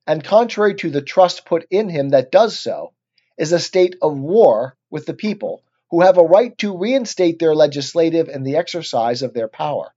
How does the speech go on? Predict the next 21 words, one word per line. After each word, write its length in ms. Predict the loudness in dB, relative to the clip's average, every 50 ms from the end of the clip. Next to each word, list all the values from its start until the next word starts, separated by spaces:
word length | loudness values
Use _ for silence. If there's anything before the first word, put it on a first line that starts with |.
| _ _ _ _ _ _ _ _ _ _ _ _ _ _ _ _
For 140 | _ 0 0
having 340 | 2 4 2 2 2 0 -2
erected 600 | -2 -2 4 4 4 4 4 2 0 0 0 -4 -6
a 140 | -4 -2 0
legislative 800 | 2 0 0 0 -6 -10 -8 -4 -2 -2 -2 -2 -4 -8 -12 -18 _ -12
with 120 | -6 -4
an 100 | -4 -4
intent 480 | -4 -6 -4 -2 -2 -2 -2 -6 -12 _ _ _ -4
they 100 | -2 -2
should 240 | -2 -2 -4 -4 -2
exercise 640 | -4 -6 -6 -6 -8 -6 -2 2 2 2 2 2 -2
the 80 | -8
power 360 | -8 -2 2 2 4 4 4 2
of 100 | 0 -2
making 320 | -4 -6 -6 -8 -12 -4
laws, 520 | 2 4 4 4 4 0 -4 -10 -14 -18 _ _ _ _ _ _ _ _
either 240 | -4 2 4 4
at 120 | 4 2 0
certain 360 | 2 2 2 2 2 -4 -10
set 300 | -4 -2 -2 -2 -2 -4
times 560 | -6 -2 0 0 0 0 -2 -6 -12 -16 _